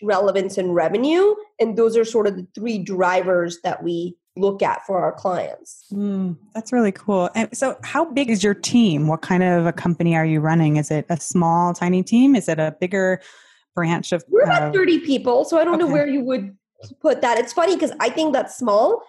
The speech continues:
Speaker 1: And I was talking to a client in Tel Aviv, and they were like, "Oh, that's not small at all. Like, you guys are big." And I was laughing 'cause I was like, "Well, I guess it doesn't feel that big, but okay." <laughs>
Speaker 2: How long have you been running this company, and how long did it take you to get to thirty people?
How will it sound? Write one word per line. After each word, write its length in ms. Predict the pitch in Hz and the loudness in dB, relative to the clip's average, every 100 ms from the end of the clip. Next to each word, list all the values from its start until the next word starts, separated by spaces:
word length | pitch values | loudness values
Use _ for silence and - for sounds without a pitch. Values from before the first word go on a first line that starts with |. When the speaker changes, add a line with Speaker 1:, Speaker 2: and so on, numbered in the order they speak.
| _ - | _ -2
Speaker 1:
And 100 | 247 | 0
I 40 | |
was 140 | 240 - | 0 0
talking 320 | 311 302 302 | -2 0 0
to 100 | 269 | 0
a 60 | |
client 420 | 254 247 226 226 240 | 0 0 2 2 0
in 160 | 214 | -4
Tel 200 | 233 220 220 | -2 -2 -2
Aviv, 360 | 196 254 285 - | -2 -2 -2 -2
and 160 | 233 | 0
they 80 | 226 | 2
were 140 | 226 226 | 2 2
like, 280 | 208 202 - | 0 -2 -4
"Oh, 380 | 311 427 208 - _ - | 0 2 0 -4 _ -2
that's 280 | 254 - | -2 0
not 220 | 311 302 - | 0 0 0
small 280 | 247 220 | 0 2
at 80 | 208 | 2
all. 260 | 247 381 254 | 4 4 4
Like, 200 | 196 - | 2 2
you 60 | |
guys 200 | 381 415 | 0 2
are 80 | 240 | 0
big." 400 | 214 339 508 277 | 0 2 2 2
And 140 | - 381 | 2 2
I 80 | |
was 180 | 370 277 | 2 2
laughing 460 | 254 247 415 427 320 | 0 2 0 0 0
'cause 120 | 247 | 2
I 60 | 226 | 2
was 80 | |
like, 140 | 247 247 | 2 2
"Well, 260 | 302 302 - - - | 0 -2 -10 -20 -6
I 60 | - | -2
guess 200 | 285 508 | 2 2
it 80 | 453 | 2
doesn't 380 | 339 311 269 - _ | 2 0 -2 -8 _
feel 300 | 320 480 480 | 2 4 4
that 440 | 277 226 214 180 | 2 0 -2 -6
big, 400 | - 440 311 233 | 0 2 2 0
but 220 | 226 220 - | 0 -2 0
okay." 460 | 440 320 233 370 453 | 0 2 2 2 0
<laughs> 1120 | 440 - - - - - 285 - - - _ | 0 -2 -4 -4 -6 -4 -8 -8 -8 -12 _
Speaker 2:
How 180 | - 262 | -2 2
long 220 | 269 269 | 4 4
have 120 | 277 | 4
you 100 | 247 | 0
been 720 | 208 220 220 214 214 208 208 202 | -2 0 2 4 4 4 2 0
running 320 | 185 202 208 | -2 0 2
this 160 | 196 - | 2 0
company, 400 | 196 190 220 180 | 0 2 4 4
and 100 | 170 | 2
how 100 | 180 | 2
long 140 | 180 | 2
did 140 | 185 170 | 2 -2
it 80 | |
take 220 | - 165 - | -4 -6 -4
you 60 | |
to 80 | 170 | -4
get 140 | 165 | -4
to 80 | - | -6
thirty 260 | 160 160 156 | -4 -4 -4
people? 320 | - - - | -6 -6 -6